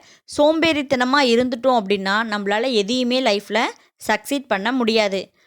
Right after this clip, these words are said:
So, குட்டீஸ் and friends, இதுலேருந்து நீங்க நிறைய கத்துக்கிட்டு இருப்பீங்க. நீங்க கத்துக்கிட்டத மத்தவங்களுக்கு சொல்லுங்க. அதுக்கு இந்த வீடியோவை நிறைய பேருக்கு ஷேர் பண்ணுங்க, லைக் பண்ணுங்க,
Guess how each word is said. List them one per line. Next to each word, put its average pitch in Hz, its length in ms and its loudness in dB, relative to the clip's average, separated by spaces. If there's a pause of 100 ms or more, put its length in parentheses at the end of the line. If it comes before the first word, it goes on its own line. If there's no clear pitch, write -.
(100)
So, 330 100 6 (480)
குட்டீஸ் 302 280 2
and 320 160 0
friends, 349 460 0 (320)
இதுலேருந்து 262 440 2
நீங்க 320 400 0
நிறைய 190 600 0
கத்துக்கிட்டு 320 380 0
இருப்பீங்க. 294 400 0 (420)
நீங்க 220 240 -2
கத்துக்கிட்டத 254 640 2 (320)
மத்தவங்களுக்கு 240 600 0 (320)
சொல்லுங்க. 254 640 2 (100)
அதுக்கு 254 520 2
இந்த 233 140 2
வீடியோவை 247 480 4
நிறைய 226 320 2
பேருக்கு 359 320 0 (500)
ஷேர் 208 280 2 (100)
பண்ணுங்க, 269 760 2 (400)
லைக் 202 380 0
பண்ணுங்க, 262 680 0